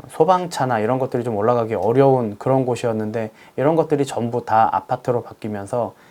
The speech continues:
깨끗하게 정리되고 길도 좀 넓어지는, 그래서 생활 인프라, 그 다음에 주거 환경이 굉장히 개선되는 그런 곳으로서 역할을 할 것입니다. 그래서 기존에는 좀 살기 힘들고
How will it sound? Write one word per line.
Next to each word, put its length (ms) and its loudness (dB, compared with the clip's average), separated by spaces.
깨끗하게 420 -2
정리되고 760 -2
길도 300 -4
좀 140 -2
넓어지는, 680 -4
그래서 440 0
생활 400 -2
인프라, 440 -8
그 100 -20
다음에 460 -6
주거 320 4
환경이 320 0
굉장히 480 -4
개선되는 580 -2
그런 260 2
곳으로서 640 0
역할을 340 -4
할 100 -4
것입니다. 380 -8
그래서 400 -4
기존에는 680 4
좀 160 -2
살기 340 -4
힘들고 760 0